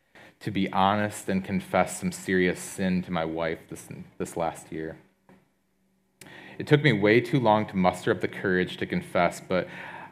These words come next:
if I didn't know that my guilt and shame had been taken care of by Jesus,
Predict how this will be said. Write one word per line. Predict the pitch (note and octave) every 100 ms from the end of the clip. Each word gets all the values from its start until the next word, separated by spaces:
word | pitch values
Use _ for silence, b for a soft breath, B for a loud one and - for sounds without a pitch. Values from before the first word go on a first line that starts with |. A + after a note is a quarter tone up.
| B _ -
if | G2+
I | A#2 C3+
didn't | C3 C3 A2
know | G#2 G#2 G#2
that | G2
my | F#2+
guilt | F2+ - G2 F#2+
and | F#2
shame | - F#2 F#2 F2
had | F2
been | F2
taken | F2 F#2 F2 F2+
care | - F2 E2+
of | E2+
by | F2
Jesus, | D2 E2+ E2 F2 E2